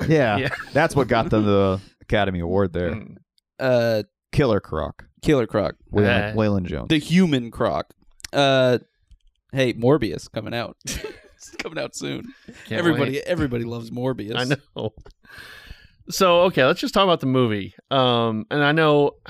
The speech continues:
Speaker 2: I wanna hear Matt's opinions, but maybe you and me at first, 'cause I think Matt has a very different opinion than we're gonna have.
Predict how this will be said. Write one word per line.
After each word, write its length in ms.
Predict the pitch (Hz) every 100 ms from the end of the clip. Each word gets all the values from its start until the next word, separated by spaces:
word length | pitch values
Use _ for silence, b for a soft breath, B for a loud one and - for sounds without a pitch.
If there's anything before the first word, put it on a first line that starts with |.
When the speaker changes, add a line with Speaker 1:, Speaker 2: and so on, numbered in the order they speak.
| B B B B -
Speaker 2:
I 60 |
wanna 160 | 160 196
hear 100 | 180
Matt's 340 | 147 131 131
opinions, 340 | 110 - 117 113
but 160 | 123
maybe 220 | - 135 135
you 140 | 131
and 120 | 120
me 220 | 117 107
at 80 | 101
first, 340 | - 107 104 -
'cause 80 | 113
I 80 |
think 160 | 104 107
Matt 200 | 107 98
has 160 | 98 95
a 60 |
very 220 | 95 98
different 260 | 95 95 -
opinion 320 | - 92 92
than 140 | 95 -
we're 100 | 101
gonna 200 | 95 - 95
have. 260 | 90 92